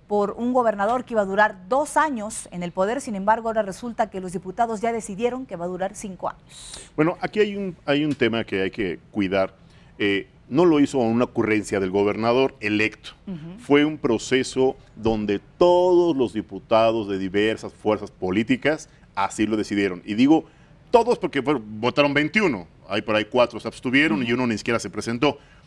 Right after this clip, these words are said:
Speaker 2: Veintiuno, y te hablo de veintiuno donde la mayoría no necesariamente era de Morena.
Speaker 1: Ujú.
Speaker 2: Había priistas y panistas.
Speaker 1: Claro.
Speaker 2: Yo no puedo atreverme a acusar a nadie por ningún acto de corrupción,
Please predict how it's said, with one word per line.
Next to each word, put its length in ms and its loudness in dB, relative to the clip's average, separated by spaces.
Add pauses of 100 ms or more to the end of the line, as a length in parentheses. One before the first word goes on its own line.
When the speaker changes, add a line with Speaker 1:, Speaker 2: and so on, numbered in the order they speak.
(160)
Speaker 2:
Veintiuno, 600 -2
y 80 -8
te 100 -8
hablo 140 -2
de 80 4
veintiuno 420 -2
donde 460 -2 (260)
la 160 4
mayoría 400 2
no 180 -2
necesariamente 760 0
era 80 4
de 120 2
Morena. 680 0
Speaker 1:
Ujú. 400 -12
Speaker 2:
Había 340 2
priistas 460 -2
y 40 4
panistas. 640 0
Speaker 1:
Claro. 240 -12 (160)
Speaker 2:
Yo 180 8
no 160 -6
puedo 380 0
atreverme 540 0
a 40 2
acusar 340 -4
a 80 -2
nadie 320 -2
por 200 -8
ningún 280 -6
acto 220 -6
de 80 -2
corrupción, 520 0